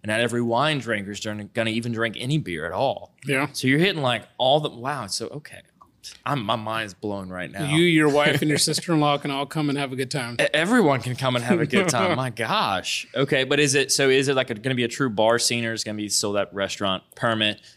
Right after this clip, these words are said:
Speaker 1: You don't have to have an I D to come in.
Speaker 2: So we're gonna have, uh, a restaurant license, uh, with, uh, a bar scene. So it's gonna be upscale. Uh, it's not gonna be like Mid Tap.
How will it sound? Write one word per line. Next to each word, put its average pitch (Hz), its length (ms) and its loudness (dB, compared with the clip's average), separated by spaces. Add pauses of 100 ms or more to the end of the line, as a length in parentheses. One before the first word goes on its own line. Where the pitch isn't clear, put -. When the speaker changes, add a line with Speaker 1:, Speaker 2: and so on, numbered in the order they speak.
(120)
Speaker 1:
You 113 100 -2
don't 120 80 2
have 117 140 -2
to 113 60 -4
have 107 100 -2
an 104 80 -6
I 101 80 -2
D 101 200 -4
to 92 60 -8
come 92 220 -8
in. 67 160 -12 (260)
Speaker 2:
So 160 220 2
we're 147 140 2
gonna 175 140 4
have, 160 400 0
uh, 135 720 2 (300)
a 143 140 2
restaurant 139 560 2
license, 151 560 -2
uh, 135 420 -4
with, 143 440 -2 (400)
uh, 139 480 2 (260)
a 143 80 0
bar 135 220 2
scene. 123 380 -2 (260)
So 139 400 2
it's 127 160 0
gonna 147 180 2
be 151 200 2
upscale. 147 640 -2 (280)
Uh, 135 560 0
it's 131 180 0
not 143 260 2
gonna 147 180 2
be 139 520 0
like 127 220 -2
Mid 127 220 -4
Tap. 139 320 -2